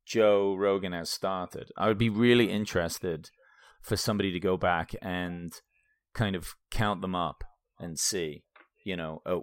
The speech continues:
what point did he have a guest on? He talks about them starting a podcast, and now they have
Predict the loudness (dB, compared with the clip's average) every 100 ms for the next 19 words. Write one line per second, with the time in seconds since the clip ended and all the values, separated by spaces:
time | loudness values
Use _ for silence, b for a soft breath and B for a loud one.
0 | -6 -2 0 0 0 0 0 -4 -4 -2
1 | -2 -2 0 2 2 2 0 0 -4 -12
2 | b _ -4 0 2 2 2 2 2 0
3 | 2 2 2 -6 -4 -4 -4 -4 -4 -6
4 | -4 -2 -2 -2 -2 -2 -2 -6